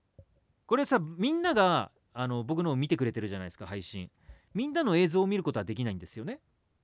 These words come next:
これはシステム上。できるんだったら、例えばみんな一人一台ガンプラ作ってくるとかさ、そういうことができるかもしれないけれども、それが、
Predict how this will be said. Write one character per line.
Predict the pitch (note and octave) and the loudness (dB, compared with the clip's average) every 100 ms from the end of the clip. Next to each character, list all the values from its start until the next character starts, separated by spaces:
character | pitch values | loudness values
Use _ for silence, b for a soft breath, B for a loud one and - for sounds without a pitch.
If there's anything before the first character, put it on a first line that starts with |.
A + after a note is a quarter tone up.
| _ | _
こ | A2+ | -8
れ | |
は | G2+ | -6
シ | - | -6
ス | - | -8
テ | G#2+ | -8
ム | G2 | -8
上。 | F2+ F2 - _ _ _ _ _ _ _ _ _ _ | -10 -12 -16 _ _ _ _ _ _ _ _ _ _
で | C3 D#3+ | -2 0
き | A#3+ | 0
る | B3+ | 2
ん | |
だ | F3 | 2
っ | |
た | - | 0
ら、 | G#2 - | -2 -2
例 | |
え | D3+ | 0
ば | A#2 | 0
み | C3+ | 0
ん | D3+ | 0
な | D#3+ | -4
一 | - F#3+ | 0 0
人 | B2+ A#2+ _ _ _ _ - | 0 -4 _ _ _ _ -10
一 | C3 D3 | -6 2
台 | B2+ G#2 | 2 2
ガ | C3+ | 0
ン | B2+ | 2
プ | |
ラ | C3+ | 0
作 | A#2+ - | 0 -2
っ | |
て | C3+ - | -2 -2
く | G#2+ | -4
る | |
と | F#2 | -8
か | E2 | -10
さ、 | - F2 | -8 -8
そ | - | 0
う | C#3+ | 0
い | |
う | |
こ | C3+ | 2
と | A2 | 0
が | |
で | G2+ | -2
き | A2+ | -2
る | A#2 | -2
か | G#2 | -4
も | F#2 | -6
し | G#2+ | -6
れ | G2+ | -6
な | F#2+ | -6
い | |
け | F2+ | -8
れ | F#2 | -10
ど | F2 | -8
も、 | F2+ E2+ b b b b b b b b _ _ _ _ _ _ _ _ _ _ _ _ _ _ _ | -10 -12 b b b b b b b b _ _ _ _ _ _ _ _ _ _ _ _ _ _ _
そ | - F3 | -8 -2
れ | F#3 | 0
が、 | F3+ | 0